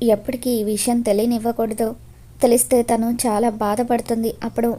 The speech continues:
మన వల్ల ఈ విషయం తెలిసిందని డాడ్కి తెలిస్తే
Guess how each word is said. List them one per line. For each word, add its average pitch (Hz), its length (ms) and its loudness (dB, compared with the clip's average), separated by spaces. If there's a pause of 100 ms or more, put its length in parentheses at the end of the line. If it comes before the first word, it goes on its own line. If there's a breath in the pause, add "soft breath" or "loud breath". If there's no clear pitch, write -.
మన 220 260 0
వల్ల 240 220 2
ఈ 226 100 0
విషయం 214 360 -2
తెలిసిందని 226 760 -2 (520 loud breath)
డాడ్కి 226 340 2
తెలిస్తే 226 560 0